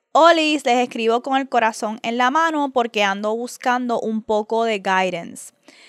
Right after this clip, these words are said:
Desde hace un buen tiempo me siento perdida espiritual, emocional, mentalmente, y las pistas que la universa me envía, astrología, tarot, incluso mi perra, a través de una comunicadora de animales,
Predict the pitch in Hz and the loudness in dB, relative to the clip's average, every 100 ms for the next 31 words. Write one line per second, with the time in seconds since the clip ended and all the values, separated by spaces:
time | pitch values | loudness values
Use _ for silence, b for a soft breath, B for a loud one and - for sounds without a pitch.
0 | b - 233 202 220 214 226 269 269 262 | b 0 0 4 6 6 4 -4 -6 -6
1 | _ 226 269 285 285 - 285 302 269 233 | _ -4 0 0 -2 0 0 2 0 0
2 | 214 - 208 208 240 226 220 214 220 233 | -2 -2 -4 -2 -2 0 -2 -2 -8 0
3 | 247 233 233 - 208 196 214 220 247 233 | 2 2 -2 -8 -10 -8 0 2 2 -2
4 | 214 208 202 220 247 214 208 196 214 240 | -6 -6 -4 -4 -4 -6 -2 -2 -2 -4
5 | 294 269 220 214 220 214 202 - - 247 | -6 -6 -6 -6 -6 -2 -2 -4 -8 -8
6 | - 226 220 214 208 202 190 190 220 226 | -2 -4 -2 -4 -4 -2 -4 -2 -4 -4
7 | 233 233 208 185 180 - 180 180 170 175 | -4 -6 -4 -2 -2 -6 -10 -8 -8 -8
8 | 202 202 196 190 175 180 202 202 202 214 | -8 -4 -2 -2 -2 -2 -2 -6 -8 -8
9 | 214 233 214 214 220 226 - 196 - 190 | -6 -6 -6 -4 -2 -2 -2 -2 -2 -4
10 | 190 180 185 190 196 202 202 202 208 202 | -4 -2 -4 -6 -6 -6 -6 -8 -10 -4
11 | 202 196 196 202 202 202 208 185 185 - | -2 -2 -2 -4 -6 -8 -6 -6 -8 -10